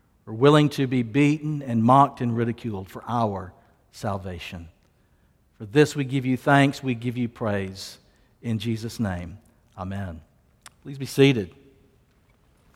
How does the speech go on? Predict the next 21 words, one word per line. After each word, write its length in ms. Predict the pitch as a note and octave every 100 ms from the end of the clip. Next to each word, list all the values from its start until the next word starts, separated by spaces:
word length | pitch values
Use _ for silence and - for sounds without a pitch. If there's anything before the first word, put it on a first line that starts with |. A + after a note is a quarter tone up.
| _ _ _ - _ - - _ _ _ _ _ _ _ _ -
As 180 | C3+
I 40 | E3
mentioned, 360 | F#3 G3 D#3
Jesus 460 | C3 F#3 G3+ F3 -
has 140 | E3
just 320 | B2 F3+ - D3+
warned 640 | C#3 F3+ G#3 G3+ F3 D#3+
Jerusalem 560 | D#3 D#3 F#3 F#3 D#3+ D3+
for 80 |
about 220 | D#3+ F3+ E3
the 60 |
seventh 480 | - G3+ G3 G3+ -
time 320 | G3+ F#3 F3
now 400 | C3+ B2 B2+ D3 - - - -
of 160 | C#3 C3+
their 120 | D#3
impending 480 | D#3+ - F3 F3+ D#3+
judgment 460 | D#3 F3 C#3+ D3+ C#3
because 460 | D3 E3 D#3+ D#3
of 240 | D3+ C#3+ C3
their 360 | C#3+ C#3+ C#3+